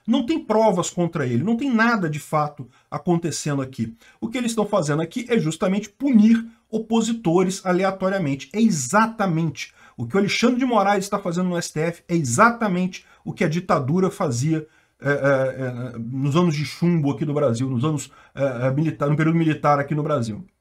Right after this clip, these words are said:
Isso é um absurdo. Isso é contra o devido processo legal.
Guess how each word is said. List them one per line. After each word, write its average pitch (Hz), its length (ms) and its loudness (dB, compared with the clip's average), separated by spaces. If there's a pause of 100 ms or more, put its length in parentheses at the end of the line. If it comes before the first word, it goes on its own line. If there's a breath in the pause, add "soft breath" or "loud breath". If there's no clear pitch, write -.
(680)
Isso 185 340 0
é 165 80 0
um 175 120 2
absurdo. 120 440 -4 (220 soft breath)
Isso 151 180 -4
é - 40 0
contra 214 420 4
o - 20 -2
devido 165 320 4
processo 160 420 -4
legal. 135 420 -2